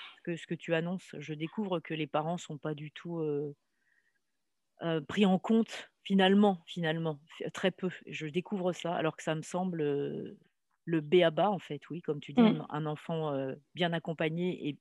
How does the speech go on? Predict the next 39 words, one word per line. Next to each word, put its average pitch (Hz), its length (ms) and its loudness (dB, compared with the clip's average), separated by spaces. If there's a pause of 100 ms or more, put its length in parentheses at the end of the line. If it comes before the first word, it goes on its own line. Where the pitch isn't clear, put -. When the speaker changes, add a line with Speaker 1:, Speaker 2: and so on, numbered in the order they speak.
Speaker 1:
et 139 280 -4 (420)
bien 185 220 4
aimé, 202 280 8 (100)
quoi, 143 240 0
tout - 140 -12
simplement. 170 460 0
Et 165 120 0
on 156 80 -4
peut 160 140 -2
ne, 151 140 -4
ne 151 200 -6
bien 151 200 -2
aimer 170 180 -2
que 151 120 -8
si 165 220 -8
on 151 120 -4
est 143 80 -2
bien 151 200 -6
soi-même. 170 440 -4 (520)
Eh 180 60 -20
ben, 143 120 -4
et 139 80 -4
forcément, 147 440 -8
c'est - 120 -12
un 151 100 -6
enfant 139 220 -6
qui 160 140 -12
va 139 120 -4
mieux 160 340 -6
que, 139 320 -12
que, 139 400 -14 (1120)
que 156 100 -10
si - 260 -12
les, 156 200 -2
les 139 120 -4
parents 143 320 -2
sont 135 560 -8 (280)
seuls 190 280 2
et, 151 140 0